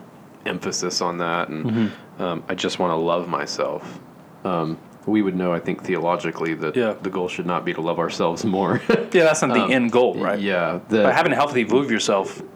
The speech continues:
Speaker 1: is really
Speaker 2: is
Speaker 1: important,
Speaker 2: good.
Speaker 1: which I think y-, for me, that's tapped into a little bit through, you know, Tim Keller has a book that's on humility called Self-Forgetfulness, or the,
Speaker 2: Yes,
Speaker 1: uh,
Speaker 2: yeah. The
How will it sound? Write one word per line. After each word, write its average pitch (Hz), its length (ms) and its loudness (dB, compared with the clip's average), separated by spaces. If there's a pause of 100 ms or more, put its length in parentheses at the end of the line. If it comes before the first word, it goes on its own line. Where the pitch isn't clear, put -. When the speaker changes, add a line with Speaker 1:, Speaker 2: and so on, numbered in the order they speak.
(240)
Speaker 1:
is 101 180 -2
really 113 240 4
Speaker 2:
is 104 80 0
Speaker 1:
important, 98 400 2
Speaker 2:
good. - 300 -4
Speaker 1:
which 113 480 0 (120)
I 107 100 2
think 110 420 -2 (280)
y-, 110 160 -10 (400)
for - 220 -2
me, 101 840 0 (520)
that's - 560 -2 (480)
tapped 95 340 -2
into 92 520 0
a - 60 -2
little 92 320 -2
bit 87 300 -2 (1700)
through, 95 420 0
you 104 100 -2
know, 90 100 0
Tim 95 220 -2
Keller 92 300 0
has 90 160 0
a 90 60 -8
book 87 260 -2
that's - 220 -8
on 87 160 0
humility 87 500 -2
called - 280 -2
Self-Forgetfulness, - 1300 -6
or 92 120 -2
the, 87 180 -2
Speaker 2:
Yes, 87 300 0
Speaker 1:
uh, 113 60 -2
Speaker 2:
yeah. - 40 -6
The - 60 -18